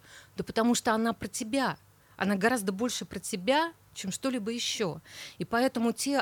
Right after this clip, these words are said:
а, режиссеры, которые интерпретируют произведения классические,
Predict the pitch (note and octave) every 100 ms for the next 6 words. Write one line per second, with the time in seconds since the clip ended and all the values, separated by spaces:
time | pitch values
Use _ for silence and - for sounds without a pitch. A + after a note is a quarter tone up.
0 | - F#3+ G3+ G3+ - - C4+ F#3+ C#3+ -
1 | E3+ G#3+ G3+ G3 G3 G#3 - G3+ - B3+
2 | A3+ D3+ D3 - - _ F3+ F#3 G3+ G3
3 | A3+ E3+ D3+ D#3 F3 F3 B3 - - -
4 | - F3